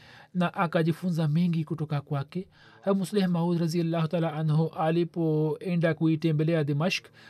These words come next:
mwaka elfu moja mia tisa hamsini na tano, alikuwa ameishi nyumbani kwa baba yake mdogo Badruddin Al Husni Saheb,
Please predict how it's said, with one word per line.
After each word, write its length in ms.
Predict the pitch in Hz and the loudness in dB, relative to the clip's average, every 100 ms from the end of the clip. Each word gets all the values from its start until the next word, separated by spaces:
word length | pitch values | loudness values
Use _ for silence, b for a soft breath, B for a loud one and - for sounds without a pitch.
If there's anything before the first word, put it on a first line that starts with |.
| B | B
mwaka 200 | 165 160 | -4 0
elfu 120 | 165 160 | 0 0
moja 200 | 180 175 | 0 0
mia 140 | 165 | 0
tisa 300 | 160 175 180 151 - | 0 0 0 -2 -6
hamsini 380 | 170 156 151 170 | 0 0 0 -2
na 100 | 156 | 0
tano, 360 | 165 160 185 - _ _ _ _ _ b b b - | 0 2 0 -4 _ _ _ _ _ b b b -2
alikuwa 580 | 190 190 196 208 202 196 | 2 4 4 4 4 4
ameishi 1000 | 180 175 175 190 208 - 196 156 131 - _ _ - | 0 2 2 2 0 -2 0 0 -2 -8 _ _ -10
nyumbani 680 | 180 185 180 170 175 185 185 | -4 0 2 4 4 2 0
kwa 360 | 160 170 160 160 | 2 2 2 2
baba 560 | 160 156 160 156 151 - | 2 4 6 4 2 -2
yake 320 | 175 160 170 | -2 0 0
mdogo 460 | 160 160 170 180 202 B B B | 2 2 2 2 0 B B B
Badruddin 540 | 165 180 185 160 180 180 | -2 2 2 2 2 2
Al 140 | 190 | 0
Husni 260 | 139 151 180 | 2 2 0
Saheb, 280 | - 156 | 0 0